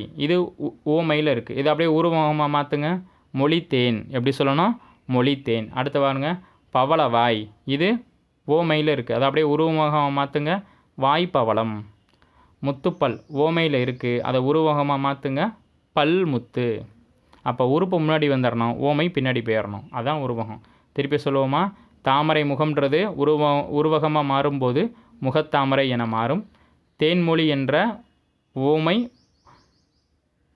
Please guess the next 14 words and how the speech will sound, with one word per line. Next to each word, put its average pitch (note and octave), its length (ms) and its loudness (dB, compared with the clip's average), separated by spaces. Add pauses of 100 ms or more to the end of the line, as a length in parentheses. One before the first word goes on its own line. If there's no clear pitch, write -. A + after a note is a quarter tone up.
(320)
மொழி D#3+ 340 2 (120)
தேன் D#3+ 300 0
என C3+ 280 0
உருவகமாக D3 760 2
மாறுகிறது. B2 560 0 (1160)
பவளவாய் D#3 580 2
என்கிற C3 340 0 (120)
உவமை C#3 440 0 (600)
வாய்ப்பவளம் D3 800 0
என்ற B2+ 320 0
உருவகமாக C#3+ 720 2
மாறுகிறது. A#2 580 0 (560)
முத்துப்பல் D#3 600 -2
என்கிற B2 320 0